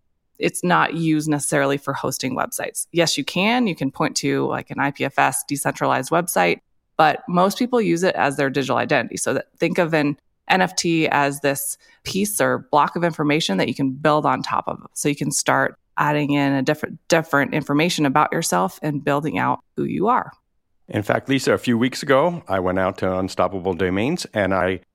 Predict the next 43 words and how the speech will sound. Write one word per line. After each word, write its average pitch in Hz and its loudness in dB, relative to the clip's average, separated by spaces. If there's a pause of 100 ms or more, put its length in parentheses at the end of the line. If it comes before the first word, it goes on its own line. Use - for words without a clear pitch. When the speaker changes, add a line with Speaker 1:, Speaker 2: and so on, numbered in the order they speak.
Speaker 2:
purchased 113 0
the 92 2 (160)
think 113 0
blockchain 101 0
dot 92 2
N 101 -2
F 92 -2
T 120 -4 (180)
to 107 0
hopefully 262 2
represent 120 2
the 110 0
book 147 2
and 117 4
the 87 0
podcast 123 2
and 110 2
maybe 107 2
some 110 2
digital 107 2
assets 104 2
that 95 0
come 135 2
from 101 2
that 90 2
top 87 0
down. 80 -2 (120)
Speaker 1:
I 165 -4
love 196 0
that. 147 2 (160)
Speaker 2:
I'll 104 0
be 104 2
seeking 107 0
your 92 4
advice 98 2
to 95 2
<laughs> - 0
how - 0
to 107 -2
put 147 2
those 113 4
in 101 2
play. 87 -2